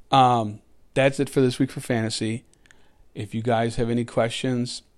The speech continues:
you guys will hit him up at Mike at Real Wintry. That's my Twitter account. Um, hope you guys enjoy the rest of the tournament. The women's tag team tournament is continuing this week.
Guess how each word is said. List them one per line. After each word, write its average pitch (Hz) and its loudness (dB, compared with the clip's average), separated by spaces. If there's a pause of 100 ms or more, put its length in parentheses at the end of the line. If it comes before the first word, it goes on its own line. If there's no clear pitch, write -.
(160)
you 117 -8
guys 110 -4
will 110 -4
hit 117 -6
him 117 -4
up - -8 (160)
at - -8
Mike 110 -6
at - -6
Real 104 -4
Wintry. 131 0
That's 107 -4
my 107 -6
Twitter 127 -2
account. 123 -4 (600)
Um, 110 -4 (680)
hope - -4
you 127 0
guys 120 2
enjoy 123 0
the 123 0
rest 123 -2
of 120 -4
the 117 -6
tournament. 123 0
The 117 -4
women's 120 -2
tag 117 0
team 117 -2
tournament 127 -2
is - -10
continuing 113 -4
this - -10
week. 180 2